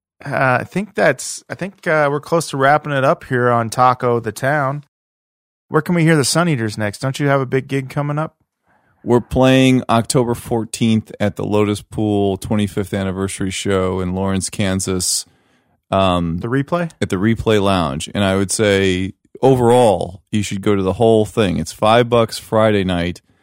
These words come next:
Speaker 2: and there's four bands. Soft Gang from Brooklyn, Bully Pulpit, who's been with Lotus Pool for over a decade now, and Panel Donor. So who am I missing? Oh, Voice of Action,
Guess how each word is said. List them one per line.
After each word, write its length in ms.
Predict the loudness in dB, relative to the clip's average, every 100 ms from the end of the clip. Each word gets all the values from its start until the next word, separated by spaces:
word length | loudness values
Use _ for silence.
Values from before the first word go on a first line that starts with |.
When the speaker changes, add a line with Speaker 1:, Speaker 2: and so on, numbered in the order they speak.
| _ _ _ _
Speaker 2:
and 140 | -4 -2
there's 100 | -4
four 360 | -6 0 2
bands. 380 | 2 0 0 -2
Soft 340 | 0 0 0 0
Gang 280 | 0 0
from 180 | -2 -4
Brooklyn, 760 | -2 -2 0 -2 0 0 -2 -4 _ _ _ -6
Bully 300 | 0 2 2
Pulpit, 460 | 2 0 0 -4 -4
who's 160 | -6
been 180 | -4 -4
with 120 | -2
Lotus 280 | -2 -2 -2
Pool 280 | -6 -6 -6
for 400 | -8 -10 -8 -6
over 240 | -6 -8
a 40 | -4
decade 500 | -2 -2 -2 -6 -4
now, 460 | -4 -2 -2 -4 -8 _ _ _ _ -4
and 320 | -2 -2 -2
Panel 380 | -2 0 0 0
Donor. 600 | -2 0 -2 -2 -4 -8 _ _ -20
So 120 | -12
who 140 | -6 -4
am 100 | -2
I 80 |
missing? 320 | -2 -2 -4 -2
Oh, 160 | -2
Voice 380 | 0 2 2 2
of 80 | 2
Action, 640 | 2 2 -2 -8 -10 -12